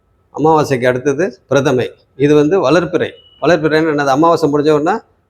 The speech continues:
அடுத்தது சந்திரன் என்ன பண்ணும்? வளர ஆரம்பிக்கும். புரிஞ்சுங்களா? பௌர்ணமி முடிஞ்சிருச்சுனாக்கா அடுத்தது என்ன ஆகும்? தேய ஆரம்பிக்கும் சந்திரன். ஓகேவா? அப்போ வந்து இங்க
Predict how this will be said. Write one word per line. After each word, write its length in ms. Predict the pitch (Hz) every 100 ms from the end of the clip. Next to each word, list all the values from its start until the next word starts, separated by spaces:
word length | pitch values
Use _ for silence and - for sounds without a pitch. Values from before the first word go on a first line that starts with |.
| _ _ _ -
அடுத்தது 320 | 147 170 170 190 - _ -
சந்திரன் 300 | 156 165 185
என்ன 100 | 175 170
பண்ணும்? 300 | 147 107 98 _ _ _ _ _ 127
வளர 180 | 156 190 160
ஆரம்பிக்கும். 420 | 156 151 120 104 _ _ _ _ _ _ _ _ _ _
புரிஞ்சுங்களா? 380 | 143 143 127 139 135
பௌர்ணமி 360 | 170 190 180 160
முடிஞ்சிருச்சுனாக்கா 640 | 151 160 160 131 160 160 180 208 _ _ _ _ _ _ _ _ _ _ 139
அடுத்தது 360 | 165 190 165 202 214 - _ _ _ _ _
என்ன 120 | 165 180
ஆகும்? 340 | 139 127 - - -
தேய 180 | 185 196 151
ஆரம்பிக்கும் 400 | 127 107 - - _ _ _ _
சந்திரன். 340 | 139 139 120 - _ _ _ _ _ _ 110
ஓகேவா? 280 | 107 120 113 113
அப்போ 160 | 165 139
வந்து 200 | 117 120 175 - _ _ -
இங்க 120 | 131